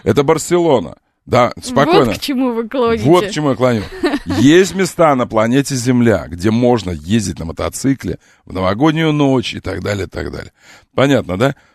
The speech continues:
Speaker 1: Нью-Йорк не из этих мест, пожалуйста. Нью-Йорк сегодня два градуса. Ну, это очень. Ты знаешь, что в Нью-Йорке очень меняется п-, а, погода. То есть там может быть сегодня,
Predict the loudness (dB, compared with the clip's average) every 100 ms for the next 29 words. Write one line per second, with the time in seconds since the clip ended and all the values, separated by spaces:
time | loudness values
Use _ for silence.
0 | _ 2 4 4 2 2 4 4 2 0
1 | -2 -4 0 0 0 0 0 2 -2 -2
2 | -2 0 2 0 -2 -2 2 4 2 0
3 | -6 -2 0 2 0 0 -4 -12 -10 -6
4 | 0 2 2 -4 -14 _ -8 -8 -6 -8
5 | -10 -20 -20 _ 0 2 2 -2 0 2
6 | 2 0 -4 -2 -4 -6 -12 -18 -18 -12
7 | -6 -6 -6 -4 -4 -6 -12 -12 -4 -2
8 | 0 -2 -4 -2 -2 -2 -8